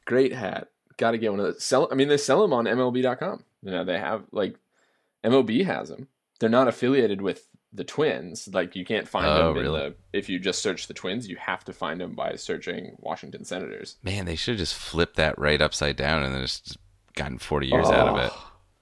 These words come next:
Speaker 1: that would have been so good.
Speaker 2: That would have been perfect.
Speaker 1: Oh, man.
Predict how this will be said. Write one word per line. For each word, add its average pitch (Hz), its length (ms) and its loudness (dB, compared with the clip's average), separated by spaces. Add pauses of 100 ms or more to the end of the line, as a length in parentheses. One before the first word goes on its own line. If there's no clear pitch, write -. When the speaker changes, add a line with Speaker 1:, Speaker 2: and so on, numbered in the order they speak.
(100)
Speaker 1:
that 107 140 0
would 107 80 0
have 101 80 -4
been 92 120 -4
so 95 440 -4
good. 92 480 -2 (460)
Speaker 2:
That 65 80 -10
would 67 100 -6
have 65 80 -10
been - 100 -8
perfect. 78 640 -6
Speaker 1:
Oh, 90 180 -8
man. 87 420 -8